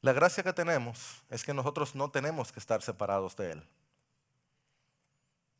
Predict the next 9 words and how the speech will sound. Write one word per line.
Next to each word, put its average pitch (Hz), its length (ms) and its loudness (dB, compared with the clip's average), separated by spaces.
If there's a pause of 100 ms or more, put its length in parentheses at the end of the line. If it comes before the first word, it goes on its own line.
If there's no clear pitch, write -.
(2000)
Jesús 175 340 4
se 226 160 6
molestaba 202 840 10
con 180 140 4
la 160 80 6
incredulidad 135 960 4 (2000)
porque 143 400 2
es 160 180 2
injusto 147 1040 -2